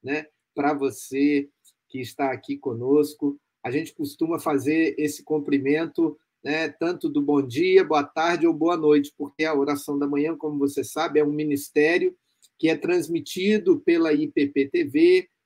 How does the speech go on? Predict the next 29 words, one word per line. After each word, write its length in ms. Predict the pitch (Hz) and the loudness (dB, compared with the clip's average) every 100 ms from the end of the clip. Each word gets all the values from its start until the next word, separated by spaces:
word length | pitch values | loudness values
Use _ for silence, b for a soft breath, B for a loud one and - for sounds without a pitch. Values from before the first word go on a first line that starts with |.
| _ | _
também 640 | 185 175 151 185 214 220 202 | -2 -2 2 4 4 2 0
pelo 340 | - 180 170 | 2 0 0
site, 880 | 143 - 151 175 170 - 151 135 113 _ _ _ _ - | -4 -4 -2 0 -2 -4 -2 -2 -2 _ _ _ _ -10
é, 520 | 131 135 135 131 - | -4 -2 -2 -4 -8
da 480 | 127 127 160 170 - - | -6 2 2 2 -2 -4
I 160 | 214 208 | -6 4
P 160 | 180 170 | 4 4
Nações, 1040 | 196 202 - 156 165 170 180 185 - - _ _ _ _ - | 0 -6 -4 0 2 0 -2 -6 -12 -18 _ _ _ _ -8
e 380 | 160 170 180 170 | -2 0 0 -2
nós 440 | 160 156 156 160 - | -4 -2 -2 -2 -6
temos 400 | 151 147 143 147 | -4 -4 -4 -6
uma 180 | 156 | -6
grande 960 | 143 131 180 196 196 185 180 170 143 151 | -6 4 8 10 10 8 6 0 -8 -12
comunidade 920 | - 147 143 143 135 113 110 107 104 | -2 0 0 -2 -2 -2 -4 -4 -6
aqui. 260 | 101 - - | -8 -10 -20
Saiba 380 | - - 208 185 | -10 -2 0 0
disso, 380 | 143 113 95 - | -2 -4 -8 -8
coloque 380 | - 175 208 208 | -4 0 0 -2
o 40 | |
seu 220 | - 175 160 | -2 0 0
pedido 300 | 170 151 151 | -2 -2 0
de 100 | 160 | 0
oração 460 | 151 139 - 147 | 2 0 -2 -4
aí, 140 | 135 139 | -2 2
diga 240 | 170 208 | 4 6
de 100 | 170 | 8
onde 220 | 190 185 | 8 8
você 320 | 170 185 190 165 | 4 4 4 4
é, 340 | 170 170 107 | 4 2 0